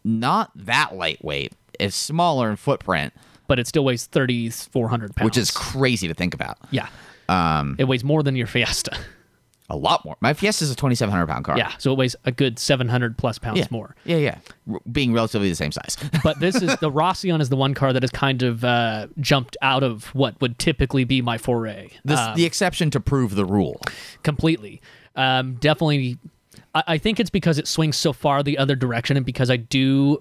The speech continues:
Speaker 2: coming from the trucking world, like, love a little bit of things being a pain in the ass, like, mechanically. I, I have this,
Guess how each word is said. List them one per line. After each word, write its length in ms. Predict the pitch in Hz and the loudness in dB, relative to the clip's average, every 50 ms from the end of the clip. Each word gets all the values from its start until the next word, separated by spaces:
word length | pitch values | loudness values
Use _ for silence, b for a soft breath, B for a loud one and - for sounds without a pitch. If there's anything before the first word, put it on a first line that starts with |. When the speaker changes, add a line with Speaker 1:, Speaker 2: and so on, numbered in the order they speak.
| - - | -2 -2
Speaker 2:
coming 300 | - 131 131 135 135 127 | -2 0 0 0 0 0
from 180 | - 135 135 | 0 0 0
the 60 | 127 | 0
trucking 380 | 123 - - 135 123 - 135 127 | -2 0 0 0 0 0 -2 -2
world, 300 | 123 127 123 127 127 131 135 | -2 -2 0 0 0 0 0
like, 220 | 131 120 120 - - | -2 -4 -4 -8 -12
love 400 | - - 135 139 139 147 147 135 | -12 -6 0 2 4 4 4 2
a 40 | 127 | 0
little 320 | 117 117 117 139 156 160 151 | -4 -4 -2 0 2 2 2
bit 140 | 143 143 151 | 2 2 2
of 300 | 147 135 123 - - - _ _ _ _ _ | 0 0 -4 -8 -12 -20 _ _ _ _ _
things 280 | - - 160 151 151 143 | -2 0 2 2 2 2
being 200 | 143 160 160 160 | 2 2 2 2
a 20 | 151 | 2
pain 160 | 160 165 160 | 2 2 2
in 80 | 160 156 | 2 2
the 100 | 156 156 | 2 2
ass, 300 | 156 160 170 170 - - | 2 2 2 0 0 -2
like, 140 | 139 123 - | -4 -2 -2
mechanically. 640 | 123 - - 127 127 139 139 - 151 160 175 180 - - | -4 -4 -2 0 0 0 0 0 0 0 2 0 0 -2
I, 180 | 147 135 139 | -2 0 0
I 20 | 139 | 0
have 200 | 127 160 156 151 | 0 0 0 0
this, 300 | 156 147 - - - | 0 -2 -2 -4 -8